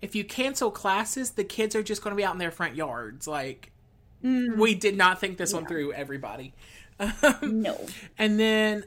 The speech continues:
Speaker 1: um, later that, later on the day of June eleventh, um, the number of officers in the area near the prison increased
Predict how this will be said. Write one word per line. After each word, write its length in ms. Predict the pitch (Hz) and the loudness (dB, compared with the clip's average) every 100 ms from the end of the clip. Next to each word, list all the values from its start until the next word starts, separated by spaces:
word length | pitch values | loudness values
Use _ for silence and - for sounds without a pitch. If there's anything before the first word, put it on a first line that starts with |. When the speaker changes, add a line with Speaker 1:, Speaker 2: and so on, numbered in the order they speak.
| 185 | -6
Speaker 1:
um, 360 | 190 180 165 | -4 -4 -2
later 260 | 214 269 277 | 2 2 4
that, 240 | 233 202 170 - 190 | 2 0 -6 -12 4
later 360 | 226 262 254 208 | 4 6 4 2
on 120 | 214 | 0
the 80 | 202 | 0
day 180 | 196 | 0
of 60 | 180 | -2
June 160 | 180 175 | -2 -4
eleventh, 600 | 160 156 151 151 - - - | 0 -2 -2 -6 -10 -16 -2
um, 460 | 165 156 127 131 - _ - - - - - | 0 2 -2 -6 -12 _ -20 -20 -20 -20 -4
the 180 | 185 208 | 2 4
number 560 | 202 208 214 247 175 | 4 2 4 4 4
of 240 | - 202 175 | 0 -2 0
officers 720 | 180 180 208 - 226 220 208 | 2 2 -2 0 0 0 -2
in 200 | - 185 | -6 -6
the 200 | 190 180 - | -4 -6 -2
area 320 | 180 190 208 | 0 2 2
near 160 | 202 | 0
the 80 | 180 | -4
prison 520 | 180 - 185 202 233 240 - - - _ | -4 -4 -4 -4 -6 -10 -18 -20 -20 _
increased 960 | 220 220 214 - 226 240 262 - - - | 2 4 2 -2 -2 0 0 0 -2 -4